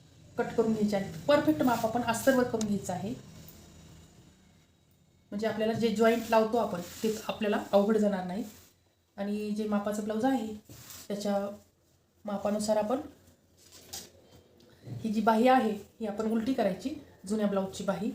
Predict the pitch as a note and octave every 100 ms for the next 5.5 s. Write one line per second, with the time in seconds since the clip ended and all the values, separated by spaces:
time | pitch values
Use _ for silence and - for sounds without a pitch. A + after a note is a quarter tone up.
0 | - F#3+ F#3 G#3 C4 F#3+ - D4+ - -
1 | _ C4+ A#3+ F3+ E3 E3+ - _ _ _
2 | - - - - _ _ _ _ - _
3 | _ _ _ _ _ _ _ _ _ _
4 | _ _ - A3+ G#3+ G#3+ A3 A#3 A#3 A#3
5 | A#3+ A#3+ A3+ A3 -